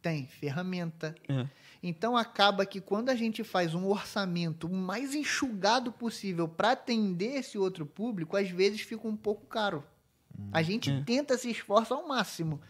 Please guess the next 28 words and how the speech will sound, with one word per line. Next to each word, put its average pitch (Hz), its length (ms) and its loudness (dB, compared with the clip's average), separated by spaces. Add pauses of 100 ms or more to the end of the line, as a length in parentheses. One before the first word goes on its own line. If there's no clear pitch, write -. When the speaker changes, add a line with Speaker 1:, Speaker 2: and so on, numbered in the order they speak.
(460)
Speaker 1:
Mas 214 180 6
assim, 190 180 2
cara, 180 280 4
se 196 120 0
eu 202 60 8
abaixar 214 600 8
daqui, 233 340 0
eu 254 120 0
vou 233 140 6
ter 233 160 -2
que 208 180 -4
Speaker 2:
É. 131 120 6
Speaker 1:
pagar 214 420 8
pra 240 120 -4
eu 233 60 0
trabalhar. 220 560 -2 (960)
E 170 120 -2
aí 156 160 4
acaba 165 340 2
ficando 180 400 -6
caro. 156 340 -2 (800)
É 175 80 0
a 170 40 2
mesma 196 280 2
coisa 202 240 4
assim, 165 140 -2
um 151 100 -2
cara 165 480 4